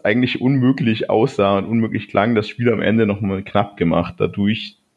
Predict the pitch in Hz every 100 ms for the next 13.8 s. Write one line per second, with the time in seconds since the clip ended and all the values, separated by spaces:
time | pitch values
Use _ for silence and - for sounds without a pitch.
0 | - 92 - 113 - 90 98 101 101 101
1 | - 104 98 - - - 98 95 - 98
2 | 104 101 - - - - 98 95 - -
3 | 131 165 170 107 104 104 104 123 127 110
4 | 101 101 101 98 113 131 127 - 127 135
5 | - _ _ 95 101 110 110 110 - -
6 | 113 107 123 123 110 101 110 - 117 131
7 | 135 123 113 113 143 127 113 104 120 -
8 | 139 127 117 110 - - - 131 147 165
9 | 135 143 123 117 120 113 - - 113 -
10 | 143 151 175 - _ _ _ _ _ _
11 | 113 - 110 113 123 139 143 - 110 110
12 | 107 101 98 95 101 131 143 131 131 131
13 | 101 101 98 95 98 117 123 123